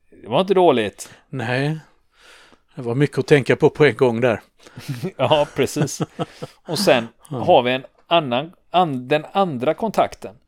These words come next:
Speaker 1: Den genomför man första november nittonhundraåttiotvå med, med roten heter M sextioåtta. Och piloten är, eller flygföraren då, ursäkta, eh, han heter Per-Olof Eld. Han berättar att:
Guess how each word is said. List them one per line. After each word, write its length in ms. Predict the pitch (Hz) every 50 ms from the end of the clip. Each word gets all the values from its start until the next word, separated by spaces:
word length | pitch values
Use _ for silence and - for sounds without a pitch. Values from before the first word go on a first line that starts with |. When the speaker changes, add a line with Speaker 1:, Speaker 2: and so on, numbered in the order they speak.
| _ _ _ _ _ _ _
Speaker 1:
Den 180 | - 120 131 151
genomför 560 | 170 165 143 120 117 113 - - 123 107 104
man 320 | 107 104 101 101 98 92 - -
första 440 | - - - 190 - - - - 117
november 520 | 113 123 131 139 151 131 95 92 92 120 123
nittonhundraåttiotvå 1120 | 123 113 - - 113 107 107 104 110 117 107 - - 139 - - - 117 127 147 131 - _ _
med, 480 | - 131 123 120 113 107 104 101 98 - _
med 220 | - 127 135 135
roten 340 | 131 151 143 - - 180 156
heter 320 | 143 139 107 - - - -
M 240 | 117 117 117 110 98
sextioåtta. 760 | - - 117 98 - - - 120 104 98 - _ 131 135 143 _ _ _ _ _ _ _ _ _ _ _ _ _ _ _ _ _ - 156 156 - _ _ - - - -
Och 160 | 123 - -
piloten 480 | 165 160 151 123 104 - - 147 139
är, 260 | 139 127 107 110 110 -
eller 200 | 120 110 107 104 -
flygföraren 840 | - - - 117 110 110 95 - - 113 104 101 95 95 95 98 95
då, 220 | 101 101 95 -
ursäkta, 460 | 117 - - 107 - - - 104 98 - _ _ _ _ _ _ _ _ -
eh, 200 | 117 110 110 104 98 - - -
han 200 | - 117 139 135
heter 300 | 135 120 - - 113 107
Per-Olof 800 | - - - 156 139 107 104 - 143 147 135 120 110 107 - - -
Eld. 440 | - 131 123 139 147 127 98 101 98 - _ _ _ _ _ _ _ _ _ _ _ _ _ _ _ _ _ _ _ _
Han 240 | - 123 131 135 135
berättar 340 | 143 143 120 - - - 113
att: 240 | 107 101 - -